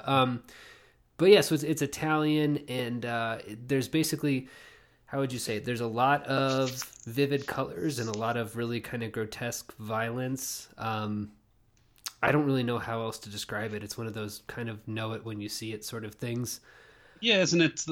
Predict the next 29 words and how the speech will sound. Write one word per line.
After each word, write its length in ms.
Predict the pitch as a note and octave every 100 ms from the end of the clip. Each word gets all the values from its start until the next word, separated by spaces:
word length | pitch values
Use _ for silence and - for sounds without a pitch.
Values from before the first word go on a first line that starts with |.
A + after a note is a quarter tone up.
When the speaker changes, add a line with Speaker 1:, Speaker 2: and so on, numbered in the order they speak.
| C3
Speaker 2:
There's 200 | C3+ B2
violence 560 | G2+ A#2 C3 C#3 C3+ C3
against, 600 | A#2+ A#2+ G#2+ - - -
uh, 400 | G2+ G2 F#2+ F2+ E2
women 380 | A2+ C3+ G2+
<laughs> 80 | -
in 60 | A#2+
it, 120 | G2
right? 280 | G2 G2+ B2
Isn't 300 | A#2+ C3 B2+
it, 180 | A#2+ B2+
Speaker 1:
Oh, 40 |
Speaker 2:
like 160 | A#2+ C#3
Speaker 1:
is 80 | C3
that 140 | C3+
the 60 | C#3
big 240 | D3+ D#3
thing? 260 | F3+ F#3 F3 - _ _ _ _ _ -
Speaker 2:
Well, 420 | G#3+ A3+ A3 - _ _ _ -
<sighs> 20 | - - - - - - - - _ _ _ _ _ _ _ _ _ _ _ - D3
I 80 |
don't 100 | D#3+
know. 140 | C#3 G#2
It's, 180 | G2 - - - - _ _ - _ _ _ - -
it's 200 | C3+ -
definitely, 1080 | B2 E3 F3 E3+ C#3 C#3 B2+ B2 A#2 G#2+ - - - - _ _ _ _ _ _ _ -
I'm 240 | C3 D#3 F3+
thinking 440 | - D#3+ C#3+ B2+
of 640 | A2+ A2+ G#2+ G2+ F#2+ -